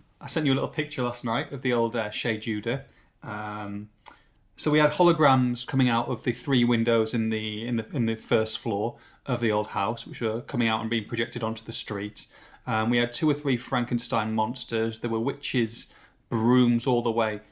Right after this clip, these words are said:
coming up the path, um, along with tea lights of little pumpkins. There were spiders in the trees. There was a boombox of horror shrieks throughout the night that was hidden in the porch.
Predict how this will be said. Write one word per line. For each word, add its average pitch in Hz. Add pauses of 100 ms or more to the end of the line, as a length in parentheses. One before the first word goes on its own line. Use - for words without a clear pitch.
(180)
coming 117
up -
the -
path, -
um, 110
along 113
with 110
tea 127
lights 110
of 110
little -
pumpkins. 143 (380)
There 127
were 123
spiders 143
in 113
the 107
trees. 117 (340)
There 117
was 117
a 143
boombox 135
of 113
horror 123 (180)
shrieks -
throughout 127
the 123
night 113
that 135
was 131
hidden 120
in 110
the 104
porch. -